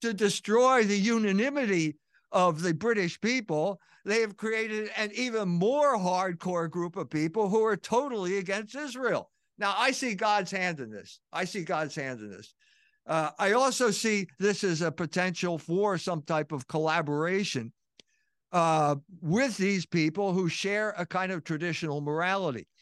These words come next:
So they don't like the transgender agenda either. Okay? The man, uh, in France who understood this was Alan Soral, uh, who had, he worked with, uh, Dieudonné, who was an African,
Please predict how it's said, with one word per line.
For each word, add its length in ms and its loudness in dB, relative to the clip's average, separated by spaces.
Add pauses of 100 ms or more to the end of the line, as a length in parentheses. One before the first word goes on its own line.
(400)
So 220 4
they 120 4
don't 180 2
like 140 2
the 100 -2
transgender 760 0
agenda 460 -2 (100)
either. 380 0 (760)
Okay? 540 2
The 140 0
man, 460 2
uh, 280 2
in 200 -2
France 720 -2 (1040)
who 260 0
understood 640 0
this 300 -4 (520)
was 240 0
Alan 360 2
Soral, 600 0 (640)
uh, 280 2
who 200 2
had, 300 0
he 120 0
worked 360 -4
with, 220 -4
uh, 140 0
Dieudonné, 680 0
who 100 0
was 180 -2
an 100 -4
African, 600 -2